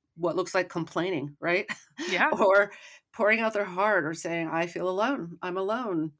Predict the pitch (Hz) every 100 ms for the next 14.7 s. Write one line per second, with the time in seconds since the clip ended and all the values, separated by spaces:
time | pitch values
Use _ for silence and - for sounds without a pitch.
0 | _ _ _ _ - 180 180 196 208 -
1 | 175 170 180 196 220 233 - - 165 165
2 | 170 185 190 - 190 196 196 - 208 214
3 | 214 - 269 226 311 330 339 330 339 330
4 | 320 330 320 302 - 220 190 185 - 392
5 | 381 359 349 349 - 220 208 220 277 226
6 | 226 - 302 - - 262 - - 214 220
7 | - - - - - 202 196 - 185 -
8 | 226 226 226 214 214 214 208 214 277 -
9 | 247 - 285 269 262 254 240 262 - 359
10 | 339 262 - 208 202 196 - 220 196 190
11 | 190 - _ _ _ _ _ _ - -
12 | 262 220 208 208 190 - _ 170 202 208
13 | 214 - 240 226 202 - 185 175 175 170
14 | 165 - 262 247 175 170 202